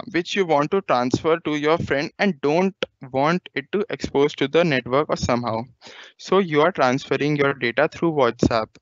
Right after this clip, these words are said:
and don't want others to see it. What you will do, we have a method which is known as cryptography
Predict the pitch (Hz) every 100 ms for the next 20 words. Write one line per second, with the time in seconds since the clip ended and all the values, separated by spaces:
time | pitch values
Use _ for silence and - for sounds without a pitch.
0 | _ 147 160 135 139 160 151 143 - -
1 | 120 127 151 - 185 151 127 120 113 -
2 | _ 131 175 190 175 156 156 139 156 226
3 | - - _ 143 151 139 143 185 - _
4 | 139 131 123 160 170 143 143 147 127 123
5 | 139 117 127 117 139 131 117 101 147 190